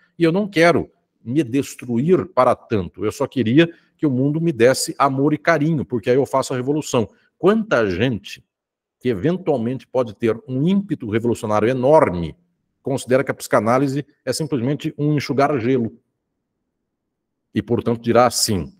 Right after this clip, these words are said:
"Se eu fizer a revolução, é tarja preta pra todo mundo, porque aí todo mundo fica feliz e revolucionário." Ou seja, a pessoa também não consegue ver outra dimensão. E isto ofende, eu diria quase que imediatamente,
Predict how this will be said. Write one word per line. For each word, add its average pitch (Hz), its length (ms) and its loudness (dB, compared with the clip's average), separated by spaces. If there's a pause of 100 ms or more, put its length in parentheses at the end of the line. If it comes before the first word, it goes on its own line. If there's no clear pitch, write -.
(180)
"Se - 140 -4
eu 117 80 2
fizer 110 240 2
a 104 60 2
revolução, 101 760 -2 (160)
é 117 280 0 (240)
tarja 131 380 4
preta 151 340 0
pra 147 100 -6
todo 139 180 -6
mundo, 98 240 -4
porque - 140 -6
aí 110 60 -2
todo 156 380 0
mundo 143 180 -4
fica 131 160 -4
feliz 113 480 -2
e 127 80 -4
revolucionário." 117 760 -2 (480)
Ou 135 120 2
seja, 85 280 2
a 87 40 0
pessoa 113 260 -2
também 123 200 -2
não 135 80 -2
consegue 143 400 -2
ver 107 300 0
outra 117 240 -2
dimensão. 101 640 -4 (200)
E 120 120 -2
isto 143 240 2
ofende, 127 720 0
eu 90 100 -2
diria 95 320 2
quase 131 340 0
que - 120 -6
imediatamente, 101 800 0